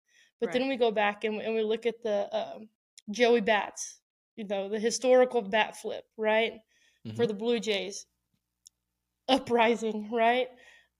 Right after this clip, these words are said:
Speaker 1: Ev-, people were just absolutely losing their minds over that. But yeah, I,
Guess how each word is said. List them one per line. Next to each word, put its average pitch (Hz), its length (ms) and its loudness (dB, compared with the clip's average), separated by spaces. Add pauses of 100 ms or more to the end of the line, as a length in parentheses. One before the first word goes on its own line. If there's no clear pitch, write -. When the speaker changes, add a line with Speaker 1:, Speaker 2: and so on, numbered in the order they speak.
Speaker 1:
Ev-, 233 240 0
people 247 200 0
were 226 180 -2
just 208 300 -8
absolutely 226 800 -2 (1080)
losing 277 400 2
their 220 120 2
minds 208 440 0
over 208 260 -4
that. 202 320 -4
But 240 200 -4
yeah, 247 300 -2
I, 277 140 0